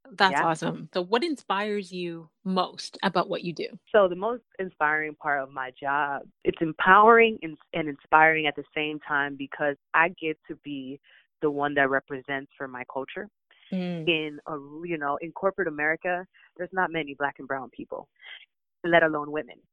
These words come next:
Speaker 2: let alone Afro-Latina women.
Speaker 1: Right.
Speaker 2: So being able to be in this role that I am and seen as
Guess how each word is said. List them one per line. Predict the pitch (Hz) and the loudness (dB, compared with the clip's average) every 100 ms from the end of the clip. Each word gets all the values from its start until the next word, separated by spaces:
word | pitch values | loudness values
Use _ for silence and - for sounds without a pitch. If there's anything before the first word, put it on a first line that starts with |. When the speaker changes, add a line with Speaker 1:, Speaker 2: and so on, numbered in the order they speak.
| _ _ - | _ _ 4
Speaker 2:
let | 330 | 4
alone | 349 285 269 | 6 2 2
Afro-Latina | 240 - 226 202 - 262 143 | 0 0 -6 -8 -8 -8 -8
women. | 110 - _ _ - - - | -8 -18 _ _ -20 -10 4
Speaker 1:
Right. | 190 170 | 8 8
Speaker 2:
So | 214 196 185 180 156 143 _ _ - | 8 4 2 -4 -8 -14 _ _ -12
being | 254 269 240 | -8 -8 -6
able | 185 185 170 165 165 - - | -4 -4 -4 -8 -8 -14 -10
to | 180 165 160 156 151 147 _ - | -6 -4 -4 -4 -6 -10 _ -2
be | 233 | 0
in | 208 | 0
this | 175 - 160 | -2 -8 -2
role | 165 160 | 0 2
that | 151 | 4
I | 139 147 165 | 2 2 -4
am | 160 151 143 135 139 _ _ _ - | -6 -4 -4 -6 -12 _ _ _ -4
and | 170 160 156 156 _ | -2 -2 -6 -12 _
seen | 190 175 | -8 -2
as | 160 | -2